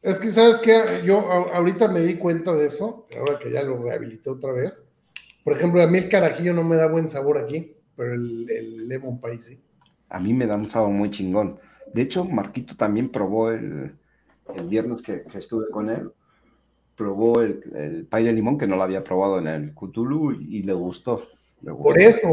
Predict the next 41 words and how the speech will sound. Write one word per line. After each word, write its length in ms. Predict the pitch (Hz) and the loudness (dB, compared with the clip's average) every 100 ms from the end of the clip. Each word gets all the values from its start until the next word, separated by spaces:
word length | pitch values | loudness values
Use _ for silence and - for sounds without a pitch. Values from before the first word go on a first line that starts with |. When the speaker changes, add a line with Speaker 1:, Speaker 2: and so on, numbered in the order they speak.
| 147 | 4
Speaker 1:
el, 140 | 143 143 | 2 2
el, 280 | 143 147 143 | 0 0 0
el, 260 | 143 139 | -2 -2
el 200 | 139 131 | -4 -4
Cthulhu 440 | 131 135 175 196 190 | -8 -4 2 6 6
da 140 | 180 | 6
buen 200 | 175 185 | 4 0
sabor 440 | 175 156 156 170 - 139 | 0 0 0 -2 -4 -4
al 160 | 131 | 0
lemon 240 | 147 156 151 - | 0 2 2 0
pie, 200 | 170 202 - - _ - | -4 -4 -14 -20 _ -2
pero 200 | 131 123 | 2 2
el, 180 | 127 127 | 2 0
el 220 | 131 123 | -2 -4
carajillo 460 | 131 123 120 143 175 | -2 -2 -4 -2 0
nada 260 | 156 143 143 | 0 0 -2
más 240 | 139 131 | -4 -4
no. 180 | 135 175 - _ _ - _ _ | -6 -6 -10 _ _ -20 _ _
Que 100 | - | 0
Speaker 2:
Pero, 80 | 113 | 2
Speaker 1:
son 120 | 131 | 2
los, 100 | - | 2
Speaker 2:
pero 120 | 110 | 2
ya, 120 | 113 123 - _ - | 4 2 -2 _ -4
Speaker 1:
que 60 | 131 | 2
Speaker 2:
ya, 60 | |
Speaker 1:
son 120 | 185 | 6
Speaker 2:
ya, 80 | 196 | 6
Speaker 1:
los 100 | 127 | 6
Speaker 2:
ya 100 | 120 117 | 2 2
somos 260 | 143 135 | 4 6
Speaker 1:
principales 480 | 180 180 - 131 156 | 6 2 0 4 6
Speaker 2:
dos. 0 | |
Speaker 1:
vapeo. 340 | 160 - - 185 - - _ - _ _ _ | 6 4 0 -4 -6 -18 _ -20 _ _ _
Speaker 2:
Pero 120 | 92 | -2
ya 100 | 104 | 0
somos 300 | 107 139 110 | 2 2 2
dos, 140 | 95 131 | 0 2
no 160 | 107 | 2
solo 280 | 110 117 98 | 2 0 -2
tú. 200 | 127 135 | -2 -4